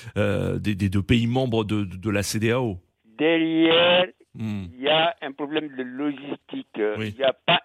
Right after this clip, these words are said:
Speaker 2: un seul pays de la cedeao qui est en train,
Speaker 1: Oui.
Speaker 2: qui est en, qui est en mesure aujourd'hui de, de, de,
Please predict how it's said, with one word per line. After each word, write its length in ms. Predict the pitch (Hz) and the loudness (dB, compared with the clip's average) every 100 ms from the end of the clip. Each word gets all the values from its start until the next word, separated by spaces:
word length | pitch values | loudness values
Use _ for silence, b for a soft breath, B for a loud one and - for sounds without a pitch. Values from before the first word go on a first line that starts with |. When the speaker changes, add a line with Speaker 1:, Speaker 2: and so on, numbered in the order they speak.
| _ 185 | _ -8
Speaker 2:
un 140 | 190 | -6
seul 220 | - 175 | -4 -4
pays 260 | 151 165 165 | 0 0 0
de 80 | 143 | 0
la 140 | 131 | -2
cedeao 420 | - 143 143 151 | -2 -6 -2 -2
qui 100 | 143 127 | 0 -4
est 40 | |
en 100 | 123 | -4
train, 220 | 135 156 - b - | -4 -6 -8 b -6
Speaker 1:
Oui. 120 | 107 | -4
Speaker 2:
qui 40 | - | -6
est 80 | _ 143 | _ -2
en, 100 | 135 - | -2 -2
qui 80 | 139 | -2
est 20 | |
en 80 | 123 | -2
mesure 420 | 127 123 165 175 | -6 -4 -6 -4
aujourd'hui 400 | 123 120 131 165 | -4 -2 0 0
de, 260 | 143 127 117 110 | 0 -2 -2 -2
de, 140 | 113 | -4
de, 240 | 110 98 | -2 -4